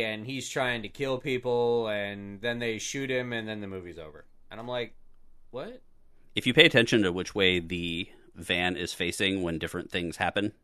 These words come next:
Speaker 2: it, it's, the editing is wrong. Like, the van is going the wrong direction towards where the people are. And then the van is a lot farther away from them as they're, the van is a lot farther away from them as they're leaving the sewer grate when it kinda comes back.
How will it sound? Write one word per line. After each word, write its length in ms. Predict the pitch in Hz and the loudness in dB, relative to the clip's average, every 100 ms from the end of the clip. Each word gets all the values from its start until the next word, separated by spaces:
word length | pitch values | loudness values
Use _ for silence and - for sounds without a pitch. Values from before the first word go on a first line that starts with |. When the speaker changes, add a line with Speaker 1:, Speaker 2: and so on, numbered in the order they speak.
| _ _ _ _ _ - | _ _ _ _ _ -6
Speaker 2:
it, 80 | |
it's, 460 | 95 87 90 85 90 | -4 -2 -2 -4 -2
the 120 | 90 | 0
editing 280 | 87 78 76 | 0 -2 -6
is 100 | 73 | -6
wrong. 240 | 80 78 - _ _ _ _ | -6 -6 -10 _ _ _ _
Like, 160 | - - | -10 -4
the 60 | 95 | 2
van 200 | 104 101 | 4 2
is 100 | 85 | 0
going 200 | 92 85 | 0 -2
the 80 | |
wrong 240 | 85 82 78 | -2 -2 -2
direction 480 | 82 82 - 82 78 | -2 -4 -4 -6 -8
towards 300 | 90 78 - | -8 -8 -8
where 120 | 76 | -10
the 80 | 64 | -8
people 260 | 78 - | -10 -8
are. 160 | 64 - - - - - - _ | -8 -10 -16 -20 -20 -20 -20 _
And 120 | 92 | -2
then 100 | 92 | -2
the 60 | 90 | 4
van 240 | 95 92 | 4 6
is 100 | 87 | 4
a 60 | 80 | -2
lot 460 | 85 87 82 - - - | 0 2 2 2 -8 -20
farther 520 | - 92 87 90 82 | 0 4 4 4 2
away 420 | 82 82 80 92 - _ _ | 2 2 0 -2 -6 _ _
from 240 | - 90 | -4 0
them 160 | 92 92 | 2 0
as 240 | 87 85 - | 0 -2 -4
they're, 180 | 82 - _ _ - - - - _ _ _ _ _ _ _ _ - | -6 -8 _ _ -20 -20 -20 -20 _ _ _ _ _ _ _ _ -4
the 80 | 101 | 6
van 140 | 120 135 | 8 8
is 80 | |
a 40 | 123 | 6
lot 320 | 95 95 101 | 8 6 6
farther 360 | - 104 92 87 | 4 4 6 4
away 260 | 85 87 | 4 4
from 260 | 85 85 82 | 2 0 0
them 200 | 82 80 | 0 0
as 200 | 82 85 | 0 -2
they're 140 | 90 | -4
leaving 400 | 80 82 80 87 | -4 -4 -4 -4
the 80 | 71 | -6
sewer 200 | - 85 | -4 -2
grate 220 | 92 90 | 2 2
when 100 | 87 82 | 0 -4
it 40 | |
kinda 160 | 87 78 | -4 -4
comes 260 | 87 80 | -4 -4
back. 360 | 85 85 - | 0 0 -2